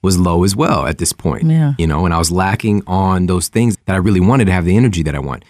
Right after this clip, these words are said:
Speaker 2: Mm-hmm.
Speaker 1: And by the way, we did a sh-, whole episode dedicated to testosterone for men
Speaker 2: Sure
Speaker 1: and
Speaker 2: did,
Speaker 1: women.
Speaker 2: sure did.
Speaker 1: And it's part of your drive, you know. Uh, when we talk about hormones, we're talking about our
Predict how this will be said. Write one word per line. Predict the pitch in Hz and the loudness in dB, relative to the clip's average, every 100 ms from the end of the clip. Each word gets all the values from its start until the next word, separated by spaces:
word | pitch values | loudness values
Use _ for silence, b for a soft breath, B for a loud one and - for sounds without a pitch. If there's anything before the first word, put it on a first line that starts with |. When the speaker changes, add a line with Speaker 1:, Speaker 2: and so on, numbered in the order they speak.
| - | -4
Speaker 2:
Mm-hmm. | 151 139 | -2 0
Speaker 1:
And | |
by | 98 | 0
the | 101 | 2
way, | 107 | 2
we | 101 95 | 2 2
did | 104 | 2
a | 90 | 0
sh-, | - - | -2 -2
whole | 113 127 | -2 0
episode | 156 165 - 117 107 110 98 | 0 0 0 2 4 2 2
dedicated | 92 92 104 87 | -2 0 -2 -2
to | 82 | -4
testosterone | - 87 - 92 98 92 82 78 | -4 -2 0 -2 0 0 0 0
for | 78 | 0
men | 85 87 104 | 0 2 2
Speaker 2:
Sure | 113 | 2
Speaker 1:
and | 143 | 2
Speaker 2:
did, | 113 | 2
Speaker 1:
women. | 78 78 92 | 2 0 -2
Speaker 2:
sure | - 151 151 | -4 -8 -4
did. | 170 170 | -4 0
Speaker 1:
And | 95 | 0
it's | 95 - | 0 0
part | - 127 160 | 0 0 0
of | 101 | 0
your | 101 95 | 2 2
drive, | 82 82 92 127 110 57 50 - _ _ | 0 0 0 0 -2 -4 -8 -14 _ _
you | 85 82 | -2 0
know. | 82 82 - b b | 2 -2 -4 b b
Uh, | - 87 | -4 0
when | 90 | 2
we | 214 | 2
talk | - 135 | 0 0
about | 113 98 | 0 0
hormones, | 113 117 95 82 | 2 2 2 0
we're | 90 | 0
talking | 113 107 98 | 0 0 2
about | 87 - | 0 -2
our | 80 | -6